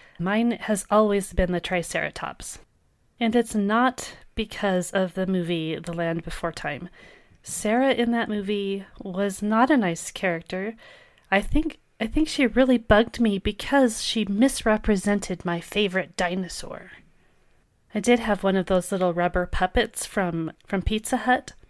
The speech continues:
and she was so cute, even though she was such a rotten character. <laughs> She was such an adorable <laughs> one. Anyway, yes, I still like dinosaurs.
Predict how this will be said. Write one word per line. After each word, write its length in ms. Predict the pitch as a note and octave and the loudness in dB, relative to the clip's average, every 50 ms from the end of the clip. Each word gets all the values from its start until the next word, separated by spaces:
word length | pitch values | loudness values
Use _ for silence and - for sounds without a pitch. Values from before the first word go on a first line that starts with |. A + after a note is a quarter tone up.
| _ _ _ _ _ _ _ _ - | _ _ _ _ _ _ _ _ -4
and 140 | A#3 G#3+ A3 | -4 -2 -2
she 160 | - B3+ B3 | 0 2 2
was 120 | B3 A#3+ | 2 2
so 240 | - - A#3+ A3+ A#3 | 0 2 2 2 2
cute, 540 | A#3 - - - - A3 G#3 F3 D3+ - - | 0 -2 -6 -4 -2 0 0 0 -2 -4 -4
even 280 | G3+ G#3+ G#3 A3+ A3 | -2 0 0 0 2
though 140 | A3 A3+ A3 | 2 2 2
she 200 | A3 - - A3 | 2 2 0 0
was 120 | G#3 G3+ G3+ | 0 0 -2
such 200 | - G3+ - G3 | -4 -4 -2 0
a 80 | F3+ | 0
rotten 320 | E3+ F3+ F3+ F#3+ F#3+ G3 F3+ | 2 2 4 2 2 0 -2
character. 560 | - - G3 F#3 F3+ F3 - - - F#3 F3+ G3 | -4 -2 -2 0 -2 -2 -4 -4 0 0 2 2
<laughs> 80 | - - | 2 2
She 180 | - - C#4 C4 | 4 6 6 8
was 240 | - B3+ A3+ A3 | 8 8 6 6
such 340 | - - - B3 C4+ - - | 4 -2 0 -2 -2 0 -2
an 120 | C4+ A3+ A3+ | -2 0 0
adorable 680 | G#3 G3 - - F#3+ F#3+ G#3 G#3 F#3 D#3+ E3 E3 F3 - | 0 -2 -2 -2 0 2 2 2 0 0 -2 -4 -4 -2
<laughs> 20 | |
one. 440 | - G3+ F#3+ G3 F#3+ - - - - - - - - - - - - - - _ _ _ _ _ _ _ _ _ _ - | 0 0 0 0 -2 -6 -8 -12 -12 -16 -20 -20 -18 -18 -18 -18 -20 -20 -20 _ _ _ _ _ _ _ _ _ _ 0
Anyway, 480 | A#3+ A#3+ D4 C4 G#3+ G3 F3 D#3 E3 E3+ | 4 6 8 8 8 6 4 0 0 0
yes, 420 | F3 G#3+ G3 E3+ E3+ F3 - - | 2 4 4 4 2 0 -2 -4
I 100 | G3+ A3+ | -4 -4
still 240 | B3 - - F#4 E4 | -2 -2 0 2 4
like 240 | D#4 D4+ C#4+ - - | 4 4 2 4 4
dinosaurs. 720 | B3 G#3+ F#3+ F3 E3 - - - E3 - G3 - - - | 4 4 4 2 -2 -6 -6 -8 -8 -8 -10 -14 -16 -16